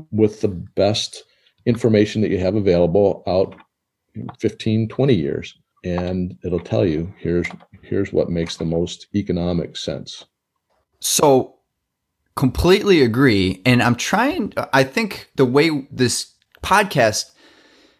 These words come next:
Speaker 2: I'm trying to gear towards then is saying, "Okay, we understand that," right? As a, as an engineer and an owner, um, funding availability right now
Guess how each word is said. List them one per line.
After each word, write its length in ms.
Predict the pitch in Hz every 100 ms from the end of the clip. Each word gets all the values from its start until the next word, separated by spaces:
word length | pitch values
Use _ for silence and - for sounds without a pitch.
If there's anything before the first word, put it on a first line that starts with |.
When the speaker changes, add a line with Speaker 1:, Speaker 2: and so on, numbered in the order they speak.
| _ _
Speaker 2:
I'm 120 | 127 123
trying 260 | 180 165
to 60 | 123
gear 320 | 113 175 190
towards 380 | - 127 113 104
then 180 | 110 107
is 160 | 113
saying, 280 | 131 113 107
"Okay, 360 | 123 110 87 - _ _ _ _
we 260 | 107 127 143
understand 760 | 135 131 131 - - 113 92 90
that," 240 | 80 -
right? 260 | 101 104 -
As 240 | 107 104
a, 380 | 101 90 90 - _ - -
as 180 | 117 107
an 80 | 107
engineer 560 | 117 120 131 120 113 -
and 160 | 104
an 160 | 95 - 117
owner, 420 | 107 73 64 - _ - - _ -
um, 520 | 110 104 101 98 95 _ _ _ -
funding 600 | - - 151 160 151 131
availability 1000 | 113 117 117 113 98 117 110 101 98 95 _ _ _ _ -
right 360 | 120 139 143
now 520 | 127 120 110 98 117